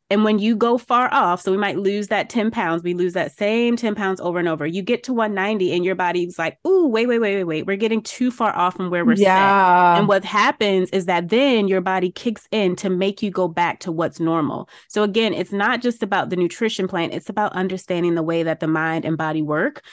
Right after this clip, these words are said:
Speaker 1: so that you can really lose the weight and keep it off. And so that's a lot of times even why drastic changes are not effective,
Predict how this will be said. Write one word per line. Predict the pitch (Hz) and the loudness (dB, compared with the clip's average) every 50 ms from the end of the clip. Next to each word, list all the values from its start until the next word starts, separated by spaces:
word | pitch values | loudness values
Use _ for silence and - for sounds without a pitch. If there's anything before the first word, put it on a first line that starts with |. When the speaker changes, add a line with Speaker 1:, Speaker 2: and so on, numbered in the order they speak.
| - _ _ | -20 _ _
Speaker 1:
so | - - 196 | -4 -2 0
that | 185 185 156 | 0 0 0
you | 175 175 202 233 | 0 0 0 0
can | 226 - 240 208 | 0 0 0 0
really | 196 190 180 175 | 2 2 0 0
lose | 170 165 170 180 190 202 202 | 0 0 0 0 -2 -2 -4
the | - 208 | -4 -2
weight | 208 202 190 120 | -2 0 0 -2
and | 170 185 | -2 -4
keep | - - 190 - - | -6 -10 -8 -6 -4
it | 165 170 | -2 -2
off. | 160 156 147 - | -2 -2 -2 -2
And | - 175 170 | -4 -6 -2
so | - 185 185 | -2 -2 -2
that's | 175 180 185 233 226 - - | 0 -2 -2 -2 -4 -4 -4
a | 196 185 | -2 -2
lot | 180 175 175 190 220 | 0 0 0 0 -2
of | 220 220 | -4 -4
times | - 226 208 202 190 - | -4 -2 -2 -4 -4 -6
even | 196 208 202 208 190 185 | -6 -4 -2 -2 0 0
why | 175 175 202 233 233 202 | 0 0 0 0 0 -2
drastic | 175 165 160 160 170 170 175 180 - - - 202 185 180 - | -2 -4 -4 -4 -2 0 -2 -2 -4 -6 -6 -6 -6 -6 -6
changes | - - 175 165 170 175 190 220 247 254 240 - - | -6 -4 -2 -2 -2 0 0 0 0 0 -2 -2 -2
are | 180 170 170 | -2 0 0
not | 165 170 170 175 156 - 165 | 0 0 0 -2 -2 -4 -6
effective, | 165 - - - 160 156 156 - 220 233 262 269 | -8 -8 -6 -6 -6 -6 -4 -2 -2 0 0 -2